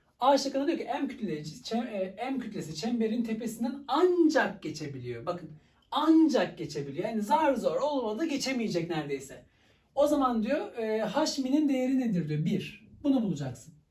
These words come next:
İkincisi, bu başka bir soru. Aynı, e, şekile sahip başka bir soru. Diyor ki, e, cisim diyor aşağı geldiğinde diyor bir ona tepki kuvveti N alt, yukarı geldiğinde tepki kuvveti N üst. Çünkü gelecek gelecek şurayı dolanacak.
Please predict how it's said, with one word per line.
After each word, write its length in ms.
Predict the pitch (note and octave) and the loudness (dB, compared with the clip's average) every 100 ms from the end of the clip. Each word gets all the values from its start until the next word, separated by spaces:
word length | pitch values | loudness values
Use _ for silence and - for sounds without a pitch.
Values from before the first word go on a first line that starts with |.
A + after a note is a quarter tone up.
| _ _ _ _ _ - | _ _ _ _ _ -8
İkincisi, 760 | C#4 D4+ C#4 C4 - D#4 F4 - _ - | 0 2 2 0 -4 -6 -8 -14 _ -6
bu 200 | D#4 D#4 | -4 0
başka 420 | G#3+ G#3 - C#4+ | 0 0 -2 -2
bir 60 | C4+ | -2
soru. 240 | - D#3 | -2 -2
Aynı, 440 | F#3+ C4 D4 D4 - | 4 4 6 2 0
e, 140 | G#3 | -6
şekile 420 | F#3 G#3+ G#3 C4 B3+ | -4 -4 -2 0 0
sahip 360 | G3 B3 - | 0 -2 -2
başka 280 | G#3 F#3 F3+ | -4 -4 -6
bir 60 | D#3 | -6
soru. 260 | D#3 G3 | -6 -4
Diyor 220 | G4 F#4+ | -4 -4
ki, 240 | A3 D#3 - _ _ _ _ _ _ | -6 -10 -12 _ _ _ _ _ _
e, 260 | A3 G#3+ A3 | -2 0 0
cisim 340 | A#3+ A3+ D4+ | -2 -2 0
diyor 120 | C#4 G#3+ | 2 2
aşağı 400 | G#3+ - C4+ C4+ | 2 2 2 4
geldiğinde 600 | C4 B3 A3+ A3 G#3+ F#3+ | 2 0 -2 0 0 0
diyor 220 | F3+ E3+ | 0 -2
bir 60 | G#3 | -2
ona 240 | G#3 A3+ | -2 -4
tepki 300 | F#3 E3+ G#3+ | -6 -8 -6
kuvveti 320 | G#3+ E3+ - | -4 -4 -4
N 220 | - E3+ | -8 -8
alt, 380 | F3+ B3 - - | -2 -4 -4 -6
yukarı 320 | A3 A#3 B3+ | -2 2 2
geldiğinde 420 | A3+ F3+ D#3+ D#3+ D#3+ | 2 -2 -2 -4 -6
tepki 300 | E3 - - | -6 -8 -6
kuvveti 440 | E3 - F4 - | -6 -4 -6 -6
N 240 | A#3+ A#3+ A#3 | -4 -4 -6
üst. 300 | F3 - - - | -10 -12 -16 -14
Çünkü 240 | F#3+ F3+ | -10 -8
gelecek 420 | F3 F#3+ F#3 G3 | -8 -8 -8 -6
gelecek 280 | F#3 F3+ C4 | -4 -4 -4
şurayı 260 | - A3+ G#3+ | -4 -2 0
dolanacak. 480 | F#3 D#3+ C3 B2 | -2 -2 -4 -8